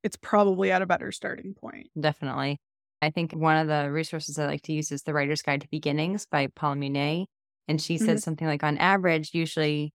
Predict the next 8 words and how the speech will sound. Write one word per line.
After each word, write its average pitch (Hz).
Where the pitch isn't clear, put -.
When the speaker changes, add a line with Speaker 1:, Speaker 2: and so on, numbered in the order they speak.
Speaker 2:
you 156
can 160
read 156
fifty 214
pages 175
of 156
that 156
manuscript 165